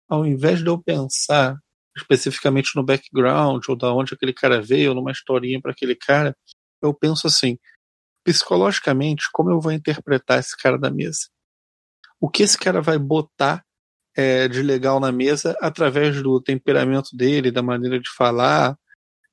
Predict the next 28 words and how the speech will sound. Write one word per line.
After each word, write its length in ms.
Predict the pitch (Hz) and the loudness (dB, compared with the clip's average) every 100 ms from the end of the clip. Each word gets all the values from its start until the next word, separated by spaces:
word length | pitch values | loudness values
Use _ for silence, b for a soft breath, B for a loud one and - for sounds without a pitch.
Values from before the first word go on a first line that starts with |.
| - | -2
é, 220 | 127 123 | 2 2
de 160 | 117 127 | 0 0
como 220 | 139 139 | 2 2
ele 80 | 135 | 4
vai 180 | 135 | 2
retratar, 840 | 127 143 - 139 - - 131 139 - _ _ _ - - | 2 0 2 0 0 0 2 0 -4 _ _ _ -10 0
é, 160 | 127 | 2
a, 140 | 127 131 | 4 2
a 180 | - 135 | 0 0
pessoa 360 | 135 - 139 | 0 2 0
que 120 | - | 2
ele 200 | 139 127 | 0 2
é, 200 | 127 123 - - | 2 2 -4 -8
em 120 | 127 | -2
geral. 400 | 135 123 120 123 | 2 2 2 -2
Tipo, 260 | - 147 | -8 -2
isso 220 | 135 - 151 | -2 0 0
é 40 | |
uma, 280 | 147 147 131 | 2 2 2
é 100 | 156 | 2
uma 180 | 135 131 | 0 0
coisa 300 | 147 139 151 | 0 -2 -2
que 80 | |
eu 60 | 139 | -2
penso 340 | 147 147 - | 0 -2 -2
muito. 240 | 143 131 135 | -2 0 0
Eu 80 | 131 | 0
sempre 480 | - 147 151 170 | 0 0 -2 -12